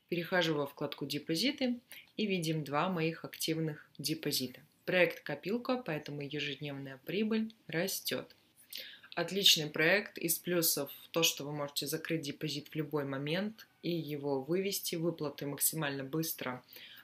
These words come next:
обрабатываются в течение нескольких минут. Пополнение также очень быстрое. Качественный и удобный сайт для использования, администрация опытная, с хорошей репутацией. Также хороший плюс в том, что проектом интересуются зарубежные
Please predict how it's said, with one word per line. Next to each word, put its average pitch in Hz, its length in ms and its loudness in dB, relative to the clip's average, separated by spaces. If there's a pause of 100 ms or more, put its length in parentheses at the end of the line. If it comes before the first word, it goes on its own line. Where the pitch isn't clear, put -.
обрабатываются 170 800 0
в - 60 -10
течение 143 520 2
нескольких 147 640 -4
минут. 180 360 0
Пополнение 165 600 0
также 139 500 -2
очень 143 480 2
быстрое. 180 640 2 (380)
Качественный 151 640 2
и 143 40 -2
удобный 143 440 0
сайт 135 320 0
для 135 160 0
использования, 180 760 2
администрация 143 840 0
опытная, 175 580 0
с 160 100 2
хорошей 139 480 0
репутацией. 175 840 2 (240)
Также 156 420 6
хороший 151 500 2
плюс 147 320 -2
в - 100 -16
том, 151 240 0
что - 220 0
проектом 147 540 0
интересуются 147 800 0
зарубежные 143 1040 4